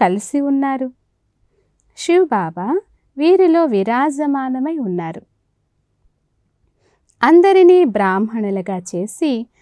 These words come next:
మనుషుల నుండి దేవతలుగా తయారు చేసేందుకు రాజయోగాన్ని నేర్పిస్తారు. దేవతలు సత్యయుగంలో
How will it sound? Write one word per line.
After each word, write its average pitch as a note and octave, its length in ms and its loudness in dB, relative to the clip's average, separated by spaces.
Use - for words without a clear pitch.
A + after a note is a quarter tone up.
మనుషుల F#4+ 580 4
నుండి D4 460 0
దేవతలుగా A3 920 -6
తయారు F#3+ 520 -10
చేసేందుకు F#3 1080 -6
రాజయోగాన్ని G#3 1120 -4
నేర్పిస్తారు. F3+ 880 -6
దేవతలు B3 880 0
సత్యయుగంలో C4 1080 -2